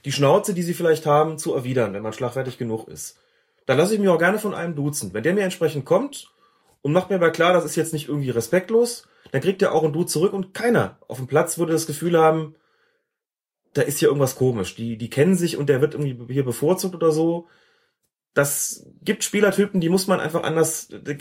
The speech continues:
da hat man andere Mittel. Es gibt welche, die wollen gesitzt werden, die treten auch so auf, da komme ich mit dem Du nicht weit, da wird er sich doof angemacht fühlen. Und es gibt welche, da muss ich schnoddrig sein, weil ich genau dann bei dem den entsprechenden Effekt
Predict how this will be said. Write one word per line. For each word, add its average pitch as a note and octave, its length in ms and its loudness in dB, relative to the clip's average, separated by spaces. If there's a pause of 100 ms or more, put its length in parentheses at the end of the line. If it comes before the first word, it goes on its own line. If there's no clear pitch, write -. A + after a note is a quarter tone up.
(100)
da - 80 0
hat E3+ 100 -4
man F#3 120 0
andere D3+ 300 4
Mittel. G2 260 -4
Es F#2 100 -10
gibt - 160 -6
welche, F3+ 200 0
die D#3 140 -4
wollen F#3+ 260 4
gesitzt F#3 340 -4
werden, F3+ 380 0 (520)
die C#3 80 -4
treten E3+ 320 2
auch C3 140 -2
so - 120 -2
auf, D#3+ 280 2
da D3+ 100 2
komme F#3 220 0
ich F#3 80 -4
mit E3 80 0
dem D#3 40 -4
Du F3 140 0
nicht F#3 200 2
weit, D#3+ 240 4
da C#3 160 2
wird E3+ 140 -2
er D#3+ 100 4
sich D3 300 -8 (100)
doof D3 180 0
angemacht F3 420 -2
fühlen. F3+ 240 -2
Und D3+ 60 -4
es D3+ 100 -8
gibt D3 140 -6
welche, D3 400 4 (360)
da - 100 -2
muss D3+ 160 0
ich D#3 100 -2
schnoddrig E3+ 380 2
sein, E3 460 0 (480)
weil C#3+ 180 4
ich D3 120 -2
genau D3 340 4
dann D3+ 440 0
bei E3+ 120 2
dem C3+ 220 -2
den B2+ 120 -2
entsprechenden B2+ 400 -6
Effekt - 440 -6